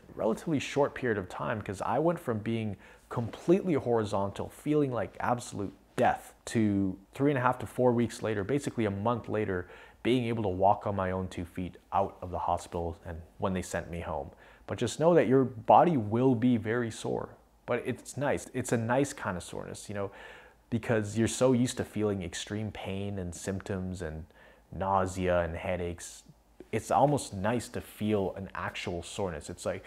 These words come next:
normal soreness. A lot of people in the program, we talk about this, that when they start doing some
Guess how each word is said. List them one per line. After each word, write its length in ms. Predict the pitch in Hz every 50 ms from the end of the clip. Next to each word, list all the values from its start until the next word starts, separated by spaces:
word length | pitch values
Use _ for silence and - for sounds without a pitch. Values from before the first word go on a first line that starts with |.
| - - - - - -
normal 400 | - 104 110 120 131 135 120 98
soreness. 480 | 87 - - 98 87 78 73 78 - -
A 80 | -
lot 200 | 98 98 104 110
of 60 | 107 -
people 220 | - 113 - 110
in 60 | 98
the 60 | 95
program, 400 | 90 - - 120 123 107 101 95
we 100 | 92 92
talk 260 | - - - 131 143 -
about 260 | 135 98 90 90 -
this, 180 | 92 90 -
that 260 | - 87 87 - - - - - - - - _ _ -
when 300 | - - 110 113 117 120
they 80 | 113
start 400 | 107 - - 117 101 90 92 107
doing 440 | - 117 117 117 113 110 110 110 107
some 440 | - - - 104 98 95 95 92